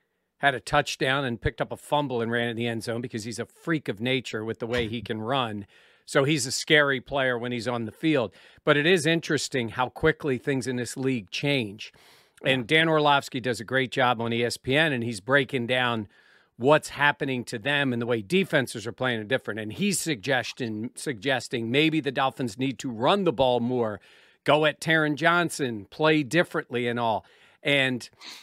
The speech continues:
if you're an elite offense, while you make adjustments, you dictate to the other team. And I'm not saying the Dolphins are gonna do that. I'm saying is it's kind of interesting to say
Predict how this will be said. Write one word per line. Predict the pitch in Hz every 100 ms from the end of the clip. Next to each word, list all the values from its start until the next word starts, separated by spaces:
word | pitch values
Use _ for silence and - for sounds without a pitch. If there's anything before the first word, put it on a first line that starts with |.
| _ _ _ 143
if | 143
you're | 160 180
an | 170
elite | 135 139 175 180 -
offense, | 143 147 175 175 185 - 123
while | 139
you | 135 143
make | 143 143 135
adjustments, | 117 135 139 - 175 190 - - _ _ -
you | 127 208
dictate | 147 160 - 139 104
to | -
the | 110 110
other | 110 104
team. | - 117 92 78 _ _ _ -
And | 151
I'm | 233
not | 233 151
saying | 175 165
the | 135
Dolphins | 147 143 139 113
are | 123
gonna | 127 110
do | 98 208
that. | 147 107 110
I'm | 151 170
saying | 151 165 147 135
is | 117
it's | 123 -
kind | - 185 175
of | 139
interesting | 165 165 143 - 123 117
to | 113
say | - 127 120 110